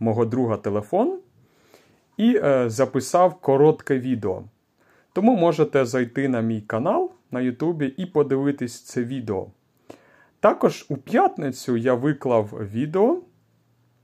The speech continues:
де я розмовляв зі своєю знайомою і, е, задавав різні питання, щоб ви могли подивитись, е, це інтерв'ю, послухати. Е,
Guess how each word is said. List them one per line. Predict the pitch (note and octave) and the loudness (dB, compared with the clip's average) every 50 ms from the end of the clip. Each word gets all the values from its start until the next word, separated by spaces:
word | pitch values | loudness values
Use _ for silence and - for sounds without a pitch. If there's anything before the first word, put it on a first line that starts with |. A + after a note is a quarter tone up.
| _ - - - | _ -20 -14 -4
де | B2+ E3 F3+ | 0 2 2
я | E3+ C3+ E3 F3 F3+ | 4 4 6 6 6
розмовляв | E3+ E3 C#3+ - B2+ B2+ B2 A#2 A2 B2 C#3+ E3+ F#3+ G#3 G#3 - - | 6 4 2 2 2 -2 -2 0 0 2 4 4 4 2 0 -4 -14
зі | C3+ A2+ A#2 B2+ B2 | -14 -8 -8 -6 -6
своєю | - - B2+ C3 B2+ C3 C3 B2 A#2 A#2 A2+ | -6 -4 -2 0 0 0 0 -2 -2 -4 -6
знайомою | A2 - A2+ G2+ F#2+ F#2+ G#2 C3 E3 G3 A#3 C4+ C#4+ D#4+ E4+ E4+ - _ _ _ _ _ _ _ _ _ _ _ _ _ _ _ - | -6 -4 -4 -4 -4 -4 -2 -2 -2 0 0 0 0 -2 -2 -4 -8 _ _ _ _ _ _ _ _ _ _ _ _ _ _ _ -6
і, | - G#3+ A#3+ - - | -2 0 0 2 2
е, | C#3 C3+ C3 B2+ C3 B2+ B2 A#2 A2 - _ _ - | 2 4 4 4 2 2 0 -2 -4 -10 _ _ -14
задавав | B2 A2 G#2+ B2+ A#2+ A#2 B2+ B2 C3+ B2+ B2 A2+ A#2 - C3 | -12 -4 -4 -2 2 2 2 4 4 4 2 2 0 -6 -8
різні | A#2 A#2 B2 A#2 G#2+ - A#2 A2 | -4 -2 -2 -2 -2 -4 -6 -4
питання, | - - A#2 - - G#3+ B3+ D#4+ D4+ D4+ D4 C#4+ C#4+ C#4+ - _ _ _ _ _ - _ _ _ _ _ _ | -4 -6 -4 2 2 2 4 4 2 0 0 -2 -2 -4 -8 _ _ _ _ _ -20 _ _ _ _ _ _
щоб | - - - C3 | -12 -2 -2 -2
ви | B2+ E3 G3 | 0 0 0
могли | F#3+ F3 D#3 C3+ C#3 C#3+ C#3+ | 2 2 2 0 2 0 -2
подивитись, | - - C#3 B2+ A#2 C3 C3+ C3+ C#3 C3+ C3+ - A2+ A2 - - - A2 | 0 2 0 0 2 2 0 0 0 -2 -2 -4 -6 -6 -6 -10 -8 -6
е, | G2+ G2+ G2 F#2+ F#2+ F#2+ F#2+ G2 G#2+ A#2 _ _ _ _ _ _ | -6 -4 -4 -6 -6 -8 -10 -12 -16 -20 _ _ _ _ _ _
це | - - - B2+ | -14 -4 -4 -2
інтерв'ю, | A2+ - A#2+ A#2+ A#2 - B2 B2+ F3 G#3+ C4 D4+ F4 E4+ - _ _ _ _ _ | -2 -2 -4 -6 -4 -4 -4 -4 -2 0 0 0 -2 -4 -8 _ _ _ _ _
послухати. | - - - - - F#3+ A3 A#3+ A3+ A3+ A#3+ G#3 G#3 - G3 F#3+ G3 G3+ G3 _ _ _ _ _ - _ _ _ _ _ _ - | -4 -4 -4 -4 -4 0 0 0 0 0 -2 -4 -2 0 0 0 0 0 -2 _ _ _ _ _ -20 _ _ _ _ _ _ -2
Е, | A#2+ A2+ A2+ A2 A2 A2 A2 G#2+ G#2+ G#2 | 0 2 2 2 2 2 2 0 -2 -4